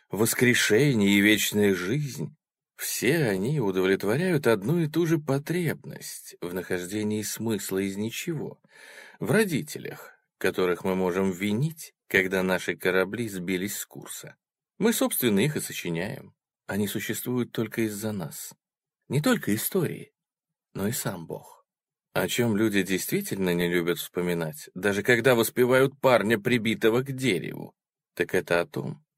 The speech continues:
что все боги требуют жертву. Они охрененно голодные. Это всегда происходит в одно и то же время.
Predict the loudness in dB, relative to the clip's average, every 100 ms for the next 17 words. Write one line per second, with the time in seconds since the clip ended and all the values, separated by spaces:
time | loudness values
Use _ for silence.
0 | _ -4 -2 0 0 2 0 0 -2 -2
1 | -6 _ _ _ _ -2 0 0 -4 -6
2 | -8 -8 -14 -20 _ _ _ _ _ _
3 | _ _ _ -2 0 2 0 0 0 2
4 | 2 2 0 0 4 4 4 0 -4 -4
5 | -4 -10 -20 _ _ _ _ -6 -4 -2
6 | -2 0 0 2 0 0 -2 -2 -2 -2
7 | -2 0 0 0 0 0 0 -2 -2 -6
8 | -8 -12 -20 -20